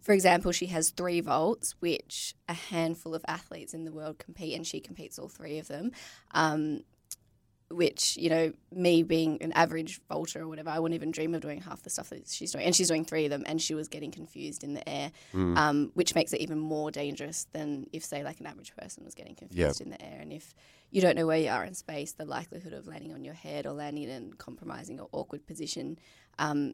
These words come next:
Speaker 1: increases the risk of you hurting yourself. And that's basically what she kinda came out and said after the fact that she said it was mental health issues.
Speaker 2: Yeah.
Speaker 1: And whether or not, um, the pressure and stuff kinda caused her to have those things,
Speaker 2: Yeah.
Speaker 1: we don't know.
Speaker 2: Yeah.
Speaker 1: Um,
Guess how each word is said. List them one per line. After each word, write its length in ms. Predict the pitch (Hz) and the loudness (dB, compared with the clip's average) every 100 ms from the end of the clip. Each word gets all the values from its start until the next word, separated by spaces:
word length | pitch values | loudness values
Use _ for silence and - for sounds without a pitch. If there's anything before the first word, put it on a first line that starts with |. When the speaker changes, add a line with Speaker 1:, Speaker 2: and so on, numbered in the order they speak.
| - | -4
Speaker 1:
increases 500 | 160 160 139 165 170 | -4 -2 -4 -6 -10
the 80 | - | -10
risk 240 | - - | -12 -12
of 80 | - | -10
you 100 | 160 165 | -10 -10
hurting 220 | 147 160 | -10 -10
yourself. 320 | 175 - 190 | -10 -10 -8
And 200 | - 147 - _ _ - - | -2 -2 -2 _ _ -10 4
that's 220 | 277 - | 4 6
basically 360 | 165 214 - - | 4 2 -6 -8
what 160 | - | -8
she 340 | - 143 147 - - | -6 -6 -8 -12 0
kinda 200 | 175 165 | 2 2
came 180 | 175 | 4
out 80 | 165 | 2
and 100 | 156 | 2
said 200 | - 147 - | 2 2 6
after 280 | 165 - 151 | 6 6 -2
the 80 | |
fact 220 | - - - | -6 -8 -8
that 100 | - | -12
she 100 | - | -12
said 180 | 180 180 | -12 -14
it 100 | - | -14
was 120 | - | -14
mental 260 | - 196 190 | -14 -16 -16
health 200 | 170 - | -18 -18
issues. 220 | - 170 | -8 0
Speaker 2:
Yeah. 60 | 143 | 4
Speaker 1:
And 100 | 202 | 8
whether 260 | 208 202 170 | 10 10 10
or 40 | |
not, 200 | 165 - - - - _ | 8 6 0 -20 -20 _
um, 220 | 156 156 151 | 4 4 0
the 100 | 160 | -4
pressure 320 | - 160 156 | -6 -6 -6
and 80 | 160 | -6
stuff 240 | - 160 | -6 -8
kinda 200 | - 151 | -10 -12
caused 480 | - - 165 170 185 | -10 0 2 4 2
her 100 | 214 | 0
to 80 | 226 | 2
have 220 | 233 226 | 0 0
those 260 | 233 233 - | 0 -2 4
things, 420 | 294 427 440 - | 6 6 2 2
Speaker 2:
Yeah. 300 | 190 170 156 | 6 6 4
Speaker 1:
we 140 | 180 165 | 0 2
don't 200 | 160 165 | 2 2
know. 260 | 170 320 - - | 2 2 0 -2
Speaker 2:
Yeah. 220 | - - - - | 2 2 2 6
Speaker 1:
Um, 640 | 160 160 160 151 147 170 | 6 6 6 4 0 -4